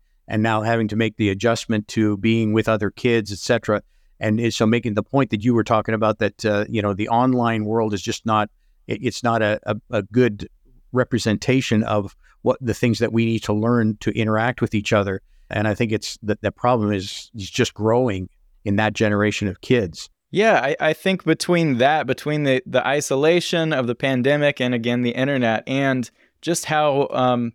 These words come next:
Speaker 2: you know, social media and, and things sort of distort our attention spans, I think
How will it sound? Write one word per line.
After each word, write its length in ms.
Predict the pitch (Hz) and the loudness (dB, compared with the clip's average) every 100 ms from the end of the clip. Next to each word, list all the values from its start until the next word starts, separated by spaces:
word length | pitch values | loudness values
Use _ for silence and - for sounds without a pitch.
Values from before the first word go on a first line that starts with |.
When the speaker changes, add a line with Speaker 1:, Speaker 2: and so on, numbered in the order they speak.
| _ | _
Speaker 2:
you 80 | 131 | -4
know, 100 | 127 | -4
social 360 | 107 143 139 127 | -2 -2 -2 -2
media 580 | 120 131 135 131 120 110 | -2 0 2 2 2 0
and, 160 | 117 117 | -2 -6
and 200 | 120 113 | -8 -8
things 400 | 123 120 - - _ _ | -6 -6 -8 -12 _ _
sort 240 | - 135 127 | -12 -6 -4
of 80 | 107 | -4
distort 480 | 117 - 131 131 117 | -6 -4 0 0 0
our 380 | 120 120 113 - _ _ _ - | 2 2 0 -4 _ _ _ -8
attention 480 | 131 196 190 180 | -2 -2 0 0
spans, 400 | 143 - 123 110 | -2 0 2 2
I 140 | 107 127 | -2 -4
think 280 | 165 156 | -2 -6